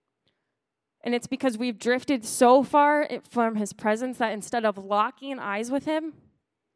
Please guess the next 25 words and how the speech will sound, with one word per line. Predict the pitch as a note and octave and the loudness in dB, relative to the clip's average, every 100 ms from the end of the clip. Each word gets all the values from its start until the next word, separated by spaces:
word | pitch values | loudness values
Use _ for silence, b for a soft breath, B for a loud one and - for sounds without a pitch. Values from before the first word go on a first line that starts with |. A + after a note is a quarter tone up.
| _ _ _ | _ _ _
and | B3 A#3+ | -2 0
being | B3 A#3 | 0 -2
focused | - A#3+ B3 D4+ - | 2 2 4 0 -2
on | B3 G#3+ | -6 -6
Jesus, | A3 A3+ C4 C4+ - b b - | -8 -6 -4 -6 -10 b b -2
we | B3+ D#4 | 2 4
are | E4+ | 2
claiming | - - C#4 C4+ D4+ D4 | 0 -6 -4 -2 -2 -2
other | A3+ A#3+ C4 | 2 2 2
people's | C4+ B3 B3 - | -2 -6 -8 -8
promises | A3+ A3 G3+ G#3+ G3 | -8 -8 -10 -10 -8
as | F#3 | -6
our | F#3+ F3+ | -6 -4
own. | E3 E3 - _ _ _ _ _ _ _ _ _ _ _ _ _ _ _ _ _ _ _ _ _ _ _ _ _ _ _ _ _ _ _ _ _ _ - | -6 -8 -18 _ _ _ _ _ _ _ _ _ _ _ _ _ _ _ _ _ _ _ _ _ _ _ _ _ _ _ _ _ _ _ _ _ _ -10
And | A#3 | -6
if | A3+ A3+ | -6 -6
you | A#3 | -6
read | B3 | -4
on, | A#3 A3 | -4 -4
this | G#3 A3+ | -4 -4
is | G#3 | -4
what | G3+ | -4
the | G#3 | -6
Lord | G3 F#3+ | -6 -8
says. | G3+ F#3 - | -10 -10 -10